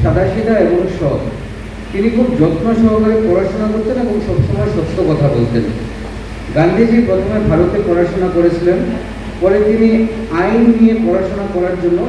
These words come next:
ইংল্যান্ডে যান। তিনি আমাদের এখানে কাজ করছেন, তাদের সেই সাফাই কর্মীদের আনুষ্ঠানিকভাবে সম্বর্ধনা জানানো, তার পাশাপাশি তাদের, আহ, মেডিকেল টেস্ট করা,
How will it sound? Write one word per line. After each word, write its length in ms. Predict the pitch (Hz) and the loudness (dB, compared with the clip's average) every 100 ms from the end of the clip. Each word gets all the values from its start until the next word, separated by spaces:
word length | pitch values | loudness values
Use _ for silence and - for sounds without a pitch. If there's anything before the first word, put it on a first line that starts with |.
| 180 | 2
ইংল্যান্ডে 460 | 175 170 165 165 | 4 6 4 2
যান। 320 | 160 117 107 113 - | 0 0 -4 -6 -4
তিনি 280 | 233 240 240 | 0 0 0
আমাদের 340 | 233 190 190 | -2 -4 -4
এখানে 260 | 196 196 190 - | -4 -4 -6 -6
কাজ 160 | - - 196 | -6 -8 -6
করছেন, 280 | 196 202 226 247 - - | -6 -6 -4 -4 -6 -4
তাদের 300 | - 185 196 - - - - - | -2 -2 -2 -4 -6 -10 -10 -8
সেই 100 | 196 202 | -6 -4
সাফাই 280 | 202 - 190 196 | -6 -4 -6 -4
কর্মীদের 460 | 185 196 190 196 196 - - - - - | -4 -4 0 0 0 -6 -10 -10 -10 -10
আনুষ্ঠানিকভাবে 720 | 165 196 - - 208 - 190 | -8 -8 -6 -6 -4 -4 -2
সম্বর্ধনা 540 | 190 202 - 170 - - | -2 -4 -4 -4 -4 -6
জানানো, 360 | 175 - 330 330 - - - 349 | -6 -4 -4 -6 -6 -10 -10 -8
তার 120 | 359 370 | -8 -6
পাশাপাশি 500 | - 202 196 190 202 | -6 -6 -6 -6 -6
তাদের, 280 | 185 170 185 - 175 - - - - - - - - - - 123 | -6 -6 -6 -6 -10 -12 -16 -16 -16 -16 -16 -14 -14 -14 -12 -8
আহ, 520 | 156 151 143 - 175 | -4 -2 -4 -6 -6
মেডিকেল 380 | 175 190 208 208 | -4 -4 -4 -4
টেস্ট 240 | 185 185 - - | -4 -6 -8 -8
করা, 200 | 180 | -6